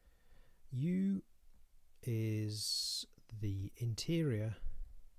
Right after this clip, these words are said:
of the two cell, and V is the space Y union,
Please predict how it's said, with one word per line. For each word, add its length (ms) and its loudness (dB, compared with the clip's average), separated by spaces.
of 240 -4
the 60 -10
two 200 -6
cell, 320 -4
and 160 0
V 380 4
is 560 2
the 80 -2
space 360 -2
Y 500 0
union, 580 2